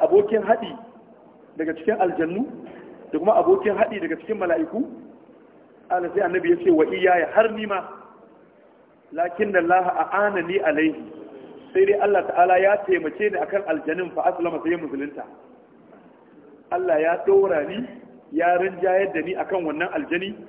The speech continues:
sai ya musulunta. "Fala ya'muruni illa bi khair."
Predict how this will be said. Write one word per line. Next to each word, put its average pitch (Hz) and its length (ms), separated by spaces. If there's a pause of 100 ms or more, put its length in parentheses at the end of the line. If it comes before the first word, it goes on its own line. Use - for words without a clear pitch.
(120)
sai 180 100
ya 180 100
musulunta. 147 540 (1700)
"Fala 170 280
ya'muruni 190 640
illa 196 220
bi 165 120
khair." 160 240